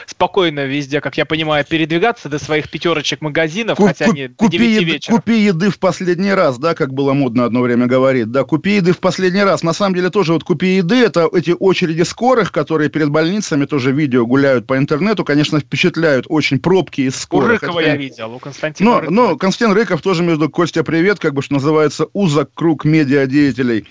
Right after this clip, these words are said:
Speaker 2: близких к власти, поэтому мы всех знаем. Ну, в общем, такая история.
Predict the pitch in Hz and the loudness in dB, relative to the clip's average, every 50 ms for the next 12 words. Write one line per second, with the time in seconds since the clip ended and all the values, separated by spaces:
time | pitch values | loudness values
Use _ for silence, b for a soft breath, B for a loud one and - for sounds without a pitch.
0 | B B 117 117 120 127 113 - - 117 107 - - 147 156 180 190 185 - - | B B -2 0 0 0 0 0 -2 -4 -4 -2 0 0 2 2 2 0 -2 -4
1 | 101 - 120 127 139 131 127 127 123 120 123 123 - - 143 127 117 127 135 127 | -2 0 0 0 0 2 2 2 2 2 2 0 0 0 -2 0 0 0 0 2
2 | 117 107 98 92 - B B B B B B 214 233 - 254 240 - 254 240 - | 2 0 -2 -4 -6 B B B B B B 0 2 4 4 2 2 2 0 2
3 | 247 220 196 180 - - 262 294 285 254 214 156 | 2 2 2 0 -2 -2 -2 0 2 2 0 0